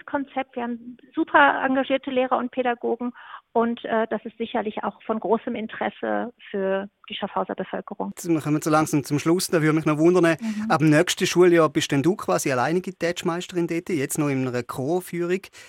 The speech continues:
Speaker 2: Ähm, was willst du als erstes anpacken?
Speaker 1: Ähm, ich bin ja schon seit mehreren Jahren an der Schule. Das heißt, ich habe ja diesen, diesen Übergang sehr gut erlebt und auch,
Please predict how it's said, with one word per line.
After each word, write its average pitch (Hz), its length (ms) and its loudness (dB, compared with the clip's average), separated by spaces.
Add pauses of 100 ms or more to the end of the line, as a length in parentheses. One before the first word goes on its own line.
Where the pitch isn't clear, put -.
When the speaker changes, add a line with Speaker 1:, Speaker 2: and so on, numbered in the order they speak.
(120)
Speaker 2:
Ähm, 135 400 0 (200)
was 113 120 -4
willst 151 180 -4
du 190 40 0
als 175 100 0
erstes 185 300 -2
anpacken? 170 540 -6 (640)
Speaker 1:
Ähm, 262 560 4 (120)
ich - 120 -8
bin 311 140 6
ja 330 120 6
schon 320 160 -2
seit 285 160 4
mehreren 254 340 2
Jahren 208 240 0
an 226 120 -8
der 220 100 -4
Schule. 202 260 -8
Das 202 200 -10
heißt, 240 220 -2
ich - 140 -12
habe 240 180 -2
ja 254 40 -2
diesen, 247 320 -8
diesen 233 280 -10 (360)
Übergang 269 600 4
sehr 233 120 -2
gut 247 260 -10
erlebt 220 580 -6
und 240 260 -8
auch, 226 200 -6